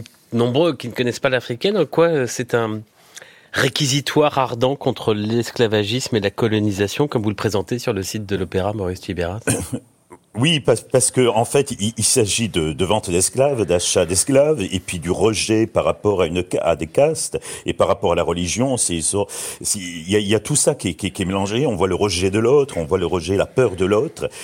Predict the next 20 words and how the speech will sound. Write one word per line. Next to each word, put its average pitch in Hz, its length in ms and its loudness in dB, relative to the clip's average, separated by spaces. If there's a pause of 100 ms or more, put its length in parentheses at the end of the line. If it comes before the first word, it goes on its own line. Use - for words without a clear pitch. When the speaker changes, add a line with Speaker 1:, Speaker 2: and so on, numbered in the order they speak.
(160)
Speaker 2:
et 80 280 0
avec 85 260 0
le 80 60 -2
fanatisme 104 580 0
religieux 90 440 -2
qui - 120 -8
se, - 100 -2
qui - 160 -6
se - 100 -2
mélange, 95 460 -2
et, 76 240 -4
et 80 60 -2
tout 82 140 -10
ça 107 200 0
sont 90 180 -4
des 71 100 -6
sujets 80 360 -4
actu-, - 240 -4
actuels, 87 460 -2
vraiment. 80 320 -8